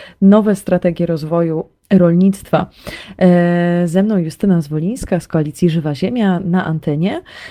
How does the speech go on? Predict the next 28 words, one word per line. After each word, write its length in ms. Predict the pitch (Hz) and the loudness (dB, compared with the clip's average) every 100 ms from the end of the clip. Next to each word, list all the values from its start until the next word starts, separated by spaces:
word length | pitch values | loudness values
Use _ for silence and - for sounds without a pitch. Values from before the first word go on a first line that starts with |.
| 220 - | -14 -2
Rozmawiałyśmy 680 | 196 196 190 214 302 - 202 | 0 4 2 2 -2 -2 -6
przed 240 | - - | -6 -10
przerwą 600 | - 214 202 196 185 175 175 - _ | -2 0 2 2 2 0 -2 -4 _
o 140 | 190 190 | 0 0
tym, 420 | - 185 175 170 170 | 2 2 4 0 0
jakie 520 | 180 175 - 185 175 | -2 -4 0 2 2
są 240 | - 175 160 | 0 -2 -2
założenia 440 | 165 156 254 320 | -2 -2 -2 -2
tej 140 | 180 | -2
strategii, 600 | 165 - 160 156 147 226 - | -4 -2 0 -2 -2 -4 -4
ale 280 | - 302 269 | -4 -2 0
też, 320 | 240 233 - - - - - | 2 0 0 -14 -18 -18 -2
e, 160 | 226 196 | 2 2
pani 280 | 202 196 190 | 4 4 4
Justyna 340 | 180 196 185 | 2 2 0
wspomniała 540 | - 185 175 180 180 | 0 -2 0 2 0
hasło 460 | 165 185 - 180 - | -2 -4 0 0 0
dobrostan 560 | 175 165 - 208 - 180 | 0 -2 -2 -4 0 -2
zwierząt 500 | 156 202 190 170 - | 0 -2 -2 -4 -6
i 60 | 170 | -6
właśnie 440 | 190 196 220 190 - _ _ - | -2 -2 2 2 0 _ _ -12
to 160 | - 233 | -4 -2
też 220 | 233 170 | -2 -2
bym 180 | 175 175 | -2 -4
chciała 380 | - 190 175 170 | -4 -4 -2 -4
tutaj 280 | - 170 | -4 -4
trochę, 440 | 165 175 165 170 165 - - - - - | -2 -4 0 -2 -2 -8 -20 -20 -8 0
e, 480 | 180 170 165 170 | 2 2 0 -2